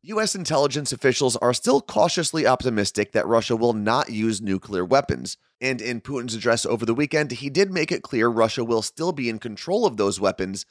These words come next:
so they aren't breaking international nuclear laws, and reminded the world that America has been stationing tactical nuclear weapons with their European allies for years,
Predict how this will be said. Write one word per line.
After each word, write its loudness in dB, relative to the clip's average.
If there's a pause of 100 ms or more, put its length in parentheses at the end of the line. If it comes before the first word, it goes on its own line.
(180)
so -8
they -2
aren't -4
breaking -6
international -6
nuclear -6
laws, 2 (260)
and -4
reminded -2
the 0
world -2
that 0
America -2
has -4
been -6
stationing -4
tactical -4
nuclear -2
weapons 0
with -6
their -2
European -6
allies 0 (120)
for -10
years, -4